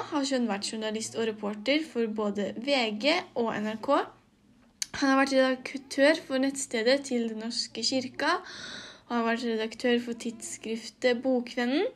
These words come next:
og siden s-, tjue sytten til nå, så har han vært forlagsredaktør i Det norske samlaget. Eh, Schøn har også publisert, eh,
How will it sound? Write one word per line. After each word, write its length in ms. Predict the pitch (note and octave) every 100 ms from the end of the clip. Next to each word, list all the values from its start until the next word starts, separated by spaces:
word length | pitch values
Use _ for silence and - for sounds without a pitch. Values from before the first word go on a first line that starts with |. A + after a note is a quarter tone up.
| - - - - - -
og 220 | C#4+ D4+
siden 240 | D#4 D4 B3+
s-, 160 | C4 -
tjue 380 | - - C4+ A#3+
sytten 480 | A#3+ C4+ C4+ - E4+ A#4 -
til 220 | B3 A3
nå, 140 | C4 G#4
så 140 | - B3+
har 80 | A#3
han 80 |
vært 100 | A#3+
forlagsredaktør 1120 | - C4 A3 G3+ - - G#3+ G3+ G#3+ - D#4 E4+
i 140 | C#4 C#4
Det 140 | C#4+
norske 400 | D#4 D4+ - C4+ C4+
samlaget. 720 | - C4+ A#3 G3 G3 A#3 - - _ - - - - - - - _
Eh, 320 | - C#4 C#4
Schøn 240 | D4 E4 F4
har 160 | D#4
også 240 | C#4+ - C#4+
publisert, 800 | C#4 D4 D4 C4+ B3+ B3+ B3+ C4
eh, 240 | C4 B3